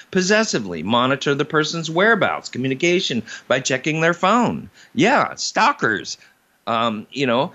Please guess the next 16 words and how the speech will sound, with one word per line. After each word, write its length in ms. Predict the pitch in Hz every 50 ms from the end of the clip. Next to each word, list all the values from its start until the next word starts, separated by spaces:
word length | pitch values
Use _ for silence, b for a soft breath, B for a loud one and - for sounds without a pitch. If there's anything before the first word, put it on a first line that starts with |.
| B B
an 80 | 135
emotional 460 | 147 147 151 160 185 185 - 180 170 156
abuser 500 | 135 127 139 160 190 220 220 208 165 143
may 140 | 135 127
gaslight 640 | 123 113 104 110 113 123 131 151 - 165 147 143 143
their 120 | 160 160 156
victim 400 | 151 170 185 190 - 185 160 139
into 200 | 131 127 123 113
believing 420 | 107 127 127 127 131 - 143 139
that 160 | 139 135 131
their 140 | - 139 135
unhappiness 720 | 135 135 131 127 135 139 - 185 175 135 120 120 127 - -
is 160 | 135 131 131
their 140 | 139 139 139
own 180 | 139 143 143
fault. 500 | 147 - - 156 190 226 - 190 - -